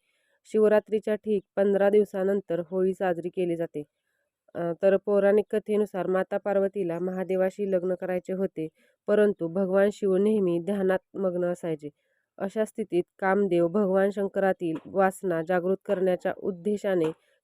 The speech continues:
कैलासात गेले. तेथे त्यांनी भगवान शंकरांच्या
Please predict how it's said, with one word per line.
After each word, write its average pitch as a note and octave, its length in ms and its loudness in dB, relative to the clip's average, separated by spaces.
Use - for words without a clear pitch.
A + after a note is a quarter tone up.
कैलासात F3+ 420 2
गेले. E3 300 -2
तेथे G3+ 280 -2
त्यांनी G#3+ 400 0
भगवान G3 420 4
शंकरांच्या G3+ 720 0